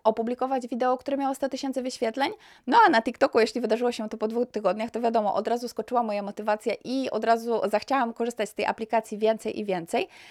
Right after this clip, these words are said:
No ale w tym, e, w tych wyświetleniach musi być jakiś kruczek, prawda? Nie może być tak, że to wszystko jest takie łatwe. I w ogóle ja mam nadzieję, że jest w tym jakiś kruczek, ponieważ jeśli to jest tak, że rzeczywiście zrobienie minutowego wideo na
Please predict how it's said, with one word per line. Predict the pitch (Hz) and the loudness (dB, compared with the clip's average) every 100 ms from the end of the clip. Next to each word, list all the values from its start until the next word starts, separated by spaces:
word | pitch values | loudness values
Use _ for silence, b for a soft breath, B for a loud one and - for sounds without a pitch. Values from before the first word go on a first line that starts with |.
| B | B
No | 214 285 - | 0 2 4
ale | 254 240 262 330 - | 6 6 6 2 -4
w | - | -8
tym, | - 277 277 277 - | -2 0 0 0 2
e, | 240 226 | 2 0
w | - | -2
tych | 277 | -4
wyświetleniach | 269 - 240 262 262 254 | -2 -2 0 0 0 -2
musi | 247 | -4
być | 208 190 | -4 -4
jakiś | 208 220 | -6 -10
kruczek, | - 196 190 - | -6 -4 -6 -8
prawda? | - 202 202 233 | -8 -2 2 2
Nie | 269 | 2
może | 294 285 | -2 -2
być | 247 - | -2 0
tak, | 247 | 0
że | 240 | -2
to | 226 | -10
wszystko | - - | -8 -4
jest | 226 233 | -4 -4
takie | 226 214 | -2 2
łatwe. | 190 - 254 - B B B B 233 | 0 2 0 0 B B B B -2
I | 247 | 0
w | |
ogóle | 269 285 | 2 2
ja | 285 | 2
mam | 277 277 | 2 0
nadzieję, | 269 302 480 285 | 0 2 2 2
że | 214 | 0
jest | 202 - | -4 -4
w | |
tym | 214 | -10
jakiś | 190 - - | -12 -12 -8
kruczek, | 202 180 190 | -6 -4 -6
ponieważ | 208 226 247 240 | -6 -2 0 0
jeśli | 254 262 254 | -4 -6 -4
to | 240 | -4
jest | 233 - | -4 -6
tak, | 190 190 226 | -4 -4 -6
że | 220 | -8
rzeczywiście | 226 226 247 - 240 226 220 | -8 -8 -8 -4 -2 -2 -2
zrobienie | 220 226 254 247 240 226 - | -4 -4 -4 -2 0 -2 -2
minutowego | 226 233 240 240 254 233 | -6 -6 -4 -2 -2 -4
wideo | 208 220 233 214 | -4 -2 0 -2
na | 208 196 196 | -2 -2 -2